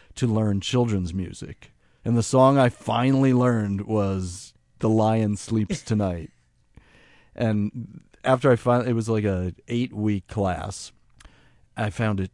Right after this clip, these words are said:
torturous. I learned three chords, and then I just started air guitaring over all of the other chords and, and hoped the teacher wouldn't notice.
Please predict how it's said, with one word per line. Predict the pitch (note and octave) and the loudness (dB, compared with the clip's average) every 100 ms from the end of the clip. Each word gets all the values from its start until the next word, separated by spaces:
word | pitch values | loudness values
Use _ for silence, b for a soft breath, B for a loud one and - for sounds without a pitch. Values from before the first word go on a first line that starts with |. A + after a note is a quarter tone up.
| - | -12
torturous. | A#2 B2 A#2+ G2+ F#2 | -6 -4 -4 -8 -4
I | G#2 | -2
learned | G#2+ A2 G2 | 0 -2 -4
three | - A2 B2 | -6 -2 -2
chords, | - G2 F2+ E2 E2+ F#2+ | -2 -6 -6 -6 -10 -8
and | G2+ G2 | -4 -2
then | G2+ G2 | -2 -2
I | F#2 | -4
just | F2+ - | -6 -8
started | - F2+ F#2 F2 | -8 -6 -4 -6
air | G#2+ G2 | -4 -2
guitaring | G2 F#2 F#2+ F#2+ F2+ | -2 -4 -2 -2 -2
over | F#2 F2 F#2 | -2 -4 -4
all | F#2+ F#2 | -2 -2
of | F2+ | -4
the | F#2 F2 | -4 -4
other | F2 F2 | -6 -8
chords | - F2 E2 - - | -8 -8 -8 -12 -8
and, | G2 F#2 F2+ - | -6 -4 -4 -6
and | G2+ F2+ | -8 -6
hoped | F#2 G2 - | -4 -4 -6
the | |
teacher | F#2 G#2 G2 F#2+ | -6 -6 -4 -4
wouldn't | F#2 F#2 | -4 -6
notice. | F#2+ F2+ F2 F#2 - | -6 -8 -8 -10 -12